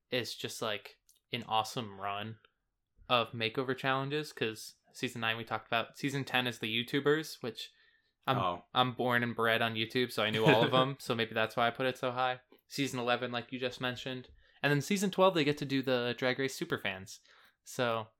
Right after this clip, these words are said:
Speaker 2: Oh, yeah, I forgot that they do that for season twelve.
Speaker 1: all four of those, that was kinda like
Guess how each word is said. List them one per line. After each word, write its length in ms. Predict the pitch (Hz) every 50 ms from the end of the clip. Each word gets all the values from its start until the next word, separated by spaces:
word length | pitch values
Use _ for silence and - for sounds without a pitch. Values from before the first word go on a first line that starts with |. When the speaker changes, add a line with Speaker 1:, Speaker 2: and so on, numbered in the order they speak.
| _ _ -
Speaker 2:
Oh, 200 | 117 117 120 110
yeah, 240 | 110 110 110 107 104
I 40 | 98
forgot 360 | - - 107 104 104 - -
that 220 | - 95 95 - - -
they 140 | 123 113 101
do 140 | 95 101 98
that 180 | 104 98 90
for 100 | - 107 87
season 280 | - - 98 98 95 95
twelve. 300 | - 98 95 95 - - _ - - _ -
Speaker 1:
all 160 | - 139 175
four 260 | 170 - - 135 131 127
of 80 | 127 107
those, 200 | 98 101 95 -
that 160 | - 110 107
was 100 | 120 123
kinda 240 | - - 123 120 113
like 300 | 110 107 107 104 - -